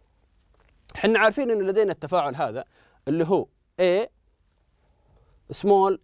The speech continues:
A capital زائدًا B small B capital، وحنا عارفين إنه ال A small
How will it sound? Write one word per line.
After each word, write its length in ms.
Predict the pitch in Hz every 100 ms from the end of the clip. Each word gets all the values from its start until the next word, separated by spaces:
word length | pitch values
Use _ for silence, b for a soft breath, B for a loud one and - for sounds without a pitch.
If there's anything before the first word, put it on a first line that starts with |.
| 156
A 120 | 143 -
capital 340 | 202 190 214 233 - _ _ _ _ _
زائدًا 640 | 160 262 254 220 214 208
B 160 | 208 208
small 380 | - 185 185 180
B 360 | 170 175 -
capital، 300 | 214 127 -
وحنا 260 | 165 160 170
عارفين 360 | 185 - 285
إنه 220 | 208 202 196
ال 100 | -
A 340 | 220 180 165
small 400 | - 185 156 160